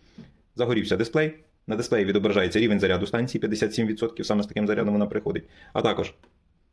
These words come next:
вхідна потужність постійного струму, вихідна потужність постійного струму, вхідна потужність змінного струму,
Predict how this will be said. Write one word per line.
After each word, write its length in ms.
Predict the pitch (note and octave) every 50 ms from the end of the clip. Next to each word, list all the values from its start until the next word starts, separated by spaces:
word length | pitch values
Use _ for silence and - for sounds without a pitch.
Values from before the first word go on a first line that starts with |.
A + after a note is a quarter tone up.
| _ _ _ _ -
вхідна 380 | - - C#3 A#2+ B2 A#2+ G2
потужність 680 | - - - A2+ A2 - A#2+ G#2 G#2 F#2 - - - -
постійного 420 | - - - A2 G2+ G2+ G#2 A#2
струму, 320 | A#2 - C3 C3 C3+ - -
вихідна 380 | - - - - - - - F3+
потужність 440 | - - - - A#2+ B2 C3+ C3 -
постійного 420 | C#3 C3+ - C#3 C#3 C#3 C#3+ C#3+
струму, 320 | C3+ - C#3+ C#3+ C#3+ C#3 - - - - - - - - - - _
вхідна 260 | - - C3 B2 B2+ A2
потужність 440 | - A2+ - A2+ G#2 F#2+ F#2+ F2+
змінного 380 | F#2 F#2+ F#2 F2+ G2+ A2+ C3 C3+
струму, 360 | C3+ - D#3 D#3 D#3+ D#3+ -